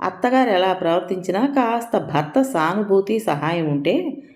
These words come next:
శారద ఇంత బాధపడేది కాదేమో. తల్లి ఏమన్నా విసుక్కున్నప్పుడల్లా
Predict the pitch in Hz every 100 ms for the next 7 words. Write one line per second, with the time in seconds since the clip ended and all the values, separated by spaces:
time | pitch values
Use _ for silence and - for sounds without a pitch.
0 | _ _ - 131 127 147 151 160 214 147
1 | 147 127 123 120 135 151 165 202 226 160
2 | 135 131 131 127 _ _ _ _ _ -
3 | 208 277 277 190 196 190 175 170 214 202
4 | 202 190 185 180 185 208 151 147 151